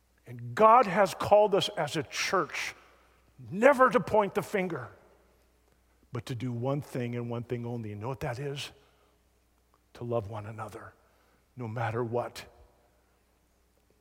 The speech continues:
You may have had an abortion. You may be divorced. You may have a problem with pornography. It doesn't matter what you're going through.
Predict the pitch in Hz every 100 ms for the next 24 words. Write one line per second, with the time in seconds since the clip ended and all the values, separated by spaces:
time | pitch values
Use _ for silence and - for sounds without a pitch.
0 | _ _ _ - 131 143 143 123 135 135
1 | 127 139 135 131 104 117 127 131 135 117
2 | 139 120 127 110 135 107 - 123 131 139
3 | 135 139 123 135 117 - 139 143 139 -
4 | 143 139 131 120 131 123 160 185 156 160
5 | 170 185 160 151 143 156 151 135 143 135
6 | 139 - 147 143 120